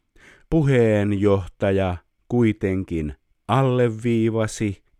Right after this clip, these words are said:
ettei vielä pidä heittää kiveä kaivoon. Olli J pähkylöi. Kivi kaivoon? Jaakkoko?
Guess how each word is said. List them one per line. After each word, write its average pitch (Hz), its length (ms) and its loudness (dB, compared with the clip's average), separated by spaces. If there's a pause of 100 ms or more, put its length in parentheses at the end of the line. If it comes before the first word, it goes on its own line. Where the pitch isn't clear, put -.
ettei 104 840 0 (480)
vielä 98 600 0 (380)
pidä 92 460 0 (520)
heittää 87 800 -2 (400)
kiveä 90 720 0 (400)
kaivoon. 73 1120 -2 (1120)
Olli 104 420 4
J 120 280 4
pähkylöi. 92 680 -2 (640)
Kivi 185 360 0
kaivoon? 67 760 -4 (360)
Jaakkoko? 107 800 -2